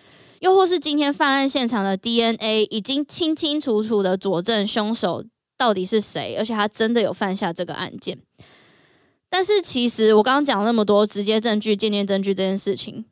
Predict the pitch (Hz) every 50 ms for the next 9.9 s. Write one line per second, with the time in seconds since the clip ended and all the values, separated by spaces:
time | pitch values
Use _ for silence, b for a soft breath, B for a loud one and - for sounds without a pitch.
0 | _ _ - 320 339 339 370 330 - 285 233 220 240 226 208 190 202 208 190 190
1 | 190 196 196 190 175 196 220 220 214 214 247 226 202 190 - _ 190 180 175 175
2 | 180 175 180 - - 190 180 175 - 208 190 - - b b b b b b b
3 | b b b - 302 339 392 403 359 277 - 285 277 285 302 294 269 233 208 202
4 | 202 208 220 240 240 240 208 185 185 190 - 247 226 220 220 226 226 - 196 185
5 | 196 196 202 - - 208 - 208 214 190 - 185 175 185 208 202 190 185 190 180
6 | 175 175 180 190 - 69 67 71 - b b b b b b b b b b -
7 | 320 370 415 - 320 294 262 320 320 294 285 - 311 269 269 277 233 233 233 247
8 | 220 196 190 196 220 220 196 196 - 262 220 202 214 - 262 226 202 196 226 208
9 | 190 185 180 - 226 196 185 185 - - 208 175 170 180 - 202 -